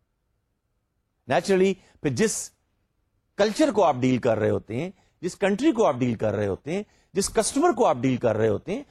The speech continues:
اس کے مطابق آپ کو اپنے planning کو tune کرنا پڑے گا، کیونکہ ہم planning کی بات کر رہے ہیں نا۔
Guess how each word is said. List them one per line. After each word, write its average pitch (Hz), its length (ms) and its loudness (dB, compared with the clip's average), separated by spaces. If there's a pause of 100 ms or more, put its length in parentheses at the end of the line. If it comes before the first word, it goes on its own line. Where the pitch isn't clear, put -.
(160)
اس - 140 -14
کے 247 80 0
مطابق 175 520 0
آپ 160 340 0
کو 214 220 -4 (120)
اپنے 202 520 -2 (140)
planning 151 480 0
کو 233 380 2 (220)
tune 233 260 4
کرنا 123 260 0
پڑے 90 240 -6
گا، - 80 -20 (340)
کیونکہ 107 180 -4
ہم 120 60 -2
planning 160 280 0
کی 208 60 -2
بات 104 200 -2
کر - 120 -2
رہے - 60 -8
ہیں 165 80 -10
نا۔ - 80 -12